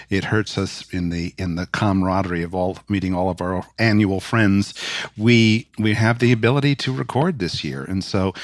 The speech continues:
there'll be more than just that. There'll be, you can go and hear a recording and see a video of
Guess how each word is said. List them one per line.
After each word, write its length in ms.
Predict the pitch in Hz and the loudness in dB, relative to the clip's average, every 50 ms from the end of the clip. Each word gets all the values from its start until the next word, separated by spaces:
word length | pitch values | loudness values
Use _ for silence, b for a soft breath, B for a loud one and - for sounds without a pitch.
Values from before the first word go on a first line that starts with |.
| B B B B - | B B B B 2
there'll 180 | 104 110 110 | 4 4 6
be 140 | 107 113 107 | 6 6 6
more 260 | 104 110 123 151 165 | 6 6 4 4 2
than 180 | 127 98 85 82 | 2 0 0 -2
just 280 | 87 92 82 - - | -2 -4 -6 -6 -4
that. 260 | 90 82 82 90 - - | -4 -4 -4 -4 -6 -6
There'll 220 | 98 98 95 90 | -4 -2 -2 -2
be, 320 | 85 101 95 92 95 - - | 0 0 0 0 0 -2 -2
you 200 | 101 107 107 107 | -2 0 0 0
can 220 | - 110 101 101 | 0 0 0 2
go 280 | 95 101 98 95 92 95 | 2 0 0 0 0 0
and 100 | 92 87 | 0 0
hear 220 | 95 92 92 90 | -2 -2 -2 -2
a 80 | 85 85 | -4 -4
recording 500 | 87 87 - - 101 95 85 90 85 95 | -6 -6 -4 -4 -2 -2 -2 -2 -4 -4
and 100 | 90 87 | -4 -6
see 200 | - - 95 87 | -6 -4 -4 -4
a 40 | 82 | -4
video 380 | 85 90 90 87 82 80 78 - | -4 -4 -4 -2 -2 -4 -4 -4
of 360 | - 98 92 92 90 - | -2 0 0 0 -2 -4